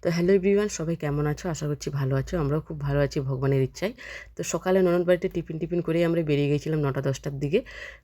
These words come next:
তো প্রায় দেড় ঘন্টার মতো লাগে। তো গিয়ে শ্বশুর বাড়িতে কিছুক্ষণ রেস্ট করে চলে এসেছি রান্নাঘরে।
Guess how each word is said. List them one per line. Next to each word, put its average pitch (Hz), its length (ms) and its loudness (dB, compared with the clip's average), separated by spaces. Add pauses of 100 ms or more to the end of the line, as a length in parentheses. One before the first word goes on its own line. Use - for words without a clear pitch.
(100)
তো 185 120 4
প্রায় 180 240 6
দেড় 170 160 4
ঘন্টার 160 260 0
মতো 165 180 -2
লাগে। 156 260 0
তো 185 140 -6
গিয়ে 160 220 -2
শ্বশুর 165 260 -4
বাড়িতে 165 220 0
কিছুক্ষণ 165 340 -4
রেস্ট 147 300 0
করে 196 200 0
চলে 147 200 -2
এসেছি 143 220 -2
রান্নাঘরে। 135 500 2